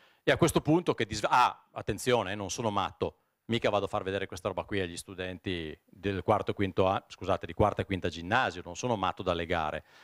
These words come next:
E inizio a parlargli della catenaria, insomma. Ieri sera avevo dei dubbi se questa potesse essere definita una catenaria, perché non risponde a uno dei due requisiti, secondo me non è uniformemente densa, ma facciamo finta che sia una catenaria.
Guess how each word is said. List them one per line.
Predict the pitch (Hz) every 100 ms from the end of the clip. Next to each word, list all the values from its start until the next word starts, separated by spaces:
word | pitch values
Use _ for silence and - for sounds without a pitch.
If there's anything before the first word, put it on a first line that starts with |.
| - - _ _ _ _ _ _
E | 175
inizio | 147 185
a | -
parlargli | 113 135 160
della | 117 95
catenaria, | 110 110 110 151 110 101
insomma. | 92 - 101 117
Ieri | 160 175
sera | 240 185
avevo | 127 135
dei | 131
dubbi | 127 175 -
se | -
questa | 151 - -
potesse | - 110 120
essere | 101 110
definita | 107 101 117 123
una | 107
catenaria, | 92 107 113 135 123 101 92
perché | - - 127
non | 131 123
risponde | 127 - 120 127 110
a |
uno | 117
dei | 98 95
due | 95 104
requisiti, | 98 - 95 123 92
secondo | 87 101 101
me | 107 123 113
non | 110 95 101
è | 107
uniformemente | 101 - 98 92 92 87 90
densa, | 87 80 - 85 -
ma | 139 -
facciamo | 113 120 92
finta | 107 92
che | -
sia | 92
una | 92
catenaria. | - - - - - -